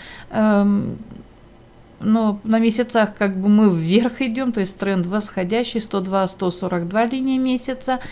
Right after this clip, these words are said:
Ну, еще чуть выше находится, эм, м, вот этот вот мой волшебный такой индикатор, волшебная линия. Но я, может, чуть позже все-таки выдам свои все секреты. Здесь этот уровень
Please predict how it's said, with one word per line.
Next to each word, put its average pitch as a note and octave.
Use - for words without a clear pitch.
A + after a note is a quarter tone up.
Ну, B3
еще C#4+
чуть A3
выше C#4
находится, A3
эм, G3+
м, G#3+
вот G#3+
этот G3
вот G3+
мой G3
волшебный G#3+
такой G3
индикатор, A3
волшебная G3
линия. A#3
Но G#3+
я, G#3+
может, G3
чуть A3
позже G3+
все-таки F3+
выдам F#3+
свои A3+
все A3
секреты. G3+
Здесь A3+
этот G3
уровень G3+